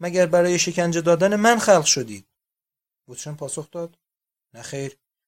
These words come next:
من آن کسی هستم که می‌خواهد لباس خود را گلی کند تا شما در تمام زندگی از لجن محفوظ بمانید. از خودتان می‌پرسید این فداکاری چیست؟ بسیار خوب، علتش را یک روز آهسته در گوش شما خواهم گفت.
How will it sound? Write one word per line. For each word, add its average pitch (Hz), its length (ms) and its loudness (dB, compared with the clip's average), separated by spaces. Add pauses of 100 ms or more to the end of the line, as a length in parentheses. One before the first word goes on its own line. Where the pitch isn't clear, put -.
من 151 160 -12
آن 151 120 -6
کسی 175 280 -2
هستم 170 320 -2
که 151 140 -12
می‌خواهد 147 480 -4
لباس 143 360 -4
خود 156 260 -8
را 156 80 -2
گلی 139 320 -8
کند 165 380 -6 (280)
تا 147 180 -6
شما 156 280 -2
در 160 200 2
تمام 185 500 -6
زندگی 156 480 -4
از 135 200 -2
لجن 127 340 -2
محفوظ 147 480 -6
بمانید. 104 400 -16 (580)
از 139 140 -12
خودتان 175 320 -6
می‌پرسید 165 460 -8
این 185 80 -8
فداکاری 143 520 -6
چیست؟ 190 460 -6 (320)
بسیار 180 300 -6
خوب، 147 240 -16 (360)
علتش 185 520 -4
را 185 100 -4
یک 208 280 -6
روز 180 240 -10
آهسته 139 360 -6
در 139 160 0
گوش 147 240 -10
شما 139 300 -6
خواهم 123 380 -12
گفت. - 300 -20